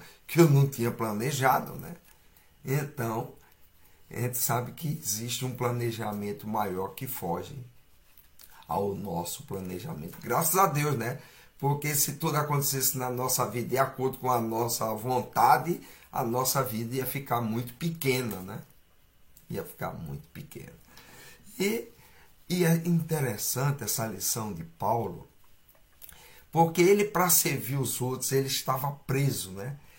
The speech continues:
Então, ele tinha que tá confiante, consciente, confidente, né? Seguro de si mesmo, né, Aloysio? Ele tinha pra ajudar os outros.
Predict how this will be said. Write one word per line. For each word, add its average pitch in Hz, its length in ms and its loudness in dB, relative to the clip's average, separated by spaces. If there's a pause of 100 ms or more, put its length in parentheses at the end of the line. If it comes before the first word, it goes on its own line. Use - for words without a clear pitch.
(180)
Então, 165 520 4
ele 214 280 4
tinha - 400 -2
que - 160 -8
tá 117 440 2 (520)
confiante, 143 760 2 (720)
consciente, 135 880 0
confidente, 131 1080 -2
né? 87 240 -8 (480)
Seguro 175 720 4
de 117 100 -2
si - 160 0
mesmo, 107 360 -4
né, 147 80 -4
Aloysio? 123 540 -6 (1040)
Ele 143 240 -2
tinha 202 280 0
pra 123 200 0
ajudar 113 420 -2
os - 240 0
outros. 92 300 -8